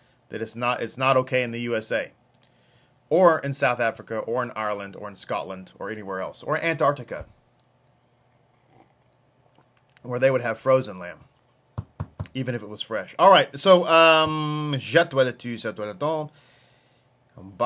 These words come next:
Moshe said to them, "Stand, and I will hear what Adonai will command you."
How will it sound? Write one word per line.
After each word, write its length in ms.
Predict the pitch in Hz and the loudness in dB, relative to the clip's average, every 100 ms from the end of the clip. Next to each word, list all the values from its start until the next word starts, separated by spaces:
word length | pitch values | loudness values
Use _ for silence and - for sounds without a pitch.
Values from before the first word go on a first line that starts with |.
| - - 110 98 139 143 139 180 180 143 - - | -4 -4 -6 -6 -4 -4 2 4 4 2 -10 -10
Moshe 480 | 143 185 226 190 160 | 6 8 8 6 2
said 260 | - 220 180 | 6 6 6
to 60 | |
them, 320 | 185 180 170 | 4 4 4
"Stand, 460 | 151 - 208 240 233 | -2 0 4 6 6
and 100 | 190 | 6
I 140 | 190 | 6
will 160 | 196 175 | 6 6
hear 380 | 151 226 240 220 | 4 6 8 10
what 180 | 180 175 | 8 8
Adonai 360 | 180 196 196 | 6 6 4
will 100 | 190 | 4
command 480 | 180 190 214 220 | 2 2 2 0
you." 100 | 156 | -4